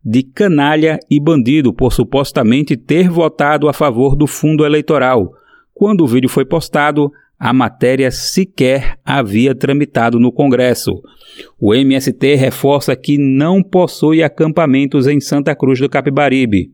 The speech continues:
O Brasil de Fato tentou contato com Abimael Santos, mas não obteve resposta.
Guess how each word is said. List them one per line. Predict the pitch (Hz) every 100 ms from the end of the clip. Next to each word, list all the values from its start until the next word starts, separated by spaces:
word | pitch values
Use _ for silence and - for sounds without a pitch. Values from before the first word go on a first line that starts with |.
| _ _ _
O | 110
Brasil | 120 110 143
de | 139
Fato | - 151 147
tentou | 127 127 - 147
contato | - 131 - 147 - 147
com | 143
Abimael | 139 117 139 127 147
Santos, | - - 147 156 147 -
mas | 113 131 127 110
não | 113 175 202
obteve | 185 185 156 147 143
resposta. | 143 - 151 139 120 - -